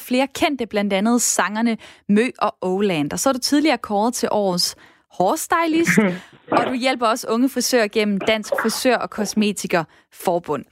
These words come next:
Speaker 1: En lang titel, men lad mig lige høre først og fremmest. Her i coronatiden, hvordan klarer du det, øh, som en frisør, der normalt har gang i
Speaker 2: Mm.
Speaker 1: rigtig mange forskellige ting?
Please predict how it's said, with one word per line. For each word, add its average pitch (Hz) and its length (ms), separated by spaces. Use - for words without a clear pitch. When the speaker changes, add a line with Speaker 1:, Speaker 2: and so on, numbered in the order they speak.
Speaker 1:
En 240 120
lang 302 320
titel, 247 440
men 220 180
lad 233 140
mig 247 140
lige 277 220
høre 262 200
først - 240
og 254 140
fremmest. 226 460
Her 285 180
i 254 180
coronatiden, 220 1040
hvordan 214 380
klarer 208 420
du 262 200
det, 226 220
øh, 202 240
som 202 280
en 196 140
frisør, 214 580
der 185 180
normalt 196 600
har - 160
gang 214 320
i 226 60
Speaker 2:
Mm. 214 60
Speaker 1:
rigtig 226 300
mange 185 260
forskellige 190 420
ting? - 220